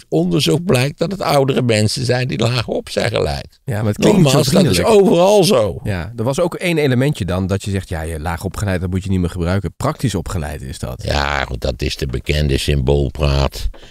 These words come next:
Speaker 1: Hè, dat al die woorden die we dus niet meer mogen gebruiken en dan onttrekt tenslotte weer slijtage op. Want als je dan zegt praktisch opgeleid, oh...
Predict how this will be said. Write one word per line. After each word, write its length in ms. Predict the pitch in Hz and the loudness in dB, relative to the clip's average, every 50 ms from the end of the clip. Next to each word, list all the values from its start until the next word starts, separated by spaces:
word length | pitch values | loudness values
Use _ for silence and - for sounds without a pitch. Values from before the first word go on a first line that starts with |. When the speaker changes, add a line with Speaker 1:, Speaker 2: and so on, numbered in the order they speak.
| - _ | -18 _
Speaker 1:
Hè, 180 | - 71 73 76 | -4 -2 0 0
dat 180 | 69 73 65 - | 0 0 0 0
al 200 | - 82 80 76 | 0 0 2 2
die 140 | 78 76 | 2 2
woorden 380 | 73 78 80 78 78 73 82 76 | 2 4 4 4 4 4 2 0
die 160 | 76 78 76 | 0 0 0
we 100 | 71 76 | 0 0
dus 200 | 71 71 73 69 | 0 0 0 0
niet 180 | 80 82 80 80 | 2 4 4 4
meer 140 | 80 73 76 | 4 4 4
mogen 380 | 80 80 76 73 71 73 71 | 4 4 4 4 2 2 0
gebruiken 600 | 71 78 69 71 69 80 80 82 82 - - 78 | 0 0 0 0 2 2 4 2 2 2 0 0
en 120 | 76 73 71 | 2 2 2
dan 240 | 73 69 69 65 - _ _ _ - _ _ _ _ | 2 2 0 -2 -4 _ _ _ -20 _ _ _ _
onttrekt 520 | - 73 73 - - - 85 78 80 - - _ _ | -4 -4 -4 -2 0 0 0 0 0 -2 -4 _ _
tenslotte 480 | - - 80 - - 85 82 69 - 80 | -8 -6 -4 0 2 0 2 2 0 2
weer 180 | 73 76 76 73 | 2 2 2 2
slijtage 680 | - - 76 67 - - 73 73 76 76 73 - 82 | 0 0 0 0 0 -2 -2 0 0 0 2 2 2
op. 180 | 78 85 78 - | 2 2 2 2
Want 200 | 76 76 73 - | 0 0 0 0
als 120 | 69 - | -2 -4
je 80 | - 64 | -4 -4
dan 180 | 62 65 65 | -2 -2 -2
zegt 260 | - 76 71 67 - - | 0 0 0 0 -2 -4
praktisch 440 | - 78 76 73 - - 71 67 | -2 0 0 0 0 -4 -4 -2
opgeleid, 440 | 73 71 67 - - 67 71 71 65 - - - - - - | 0 0 -2 -2 -4 -4 -4 -4 -4 -6 -10 -16 -16 -20 -12
oh... 880 | - - - 71 73 73 73 78 78 80 80 82 82 82 82 82 73 | -6 -4 -2 0 2 4 4 6 6 6 6 6 6 6 6 4 2